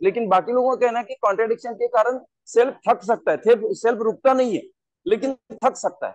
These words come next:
तो भैया, थोड़ा सा कल जो आपने assignment दी थी, मैंने दिन भर देखा और मुझे भी ये लग रहा है कि self थोड़ा सा, अ, मतलब, थक सकता है, लेकिन तो assure नहीं हूँ। प्लीज, please,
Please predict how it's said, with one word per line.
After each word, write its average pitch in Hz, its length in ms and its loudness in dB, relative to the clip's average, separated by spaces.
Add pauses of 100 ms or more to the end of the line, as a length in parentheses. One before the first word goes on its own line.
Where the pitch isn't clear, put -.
(120)
तो 208 80 0
भैया, 214 200 4
थोड़ा 196 260 0
सा 208 120 -4
कल 190 200 0
जो 196 80 2
आपने 190 220 -2
assignment 175 380 -4
दी 165 100 -2
थी, 156 280 -6 (240)
मैंने 160 220 -2
दिन 156 220 0
भर 170 120 0
देखा 160 320 -4
और 185 80 2
मुझे 170 260 2
भी 247 120 -2
ये 254 80 6
लग 214 200 0
रहा 226 140 6
है 185 80 2 (440)
कि 254 120 -4
self 262 400 0 (260)
थोड़ा 220 200 2
सा, 247 260 4
अ, 202 280 4
मतलब, 196 360 -4 (200)
थक 277 120 0
सकता 160 380 -2
है, 104 120 -10 (580)
लेकिन 214 260 0
तो 208 180 -2
assure 208 320 4
नहीं 151 160 -4
हूँ। 113 120 -8
प्लीज, - 540 -8
please, 139 280 -8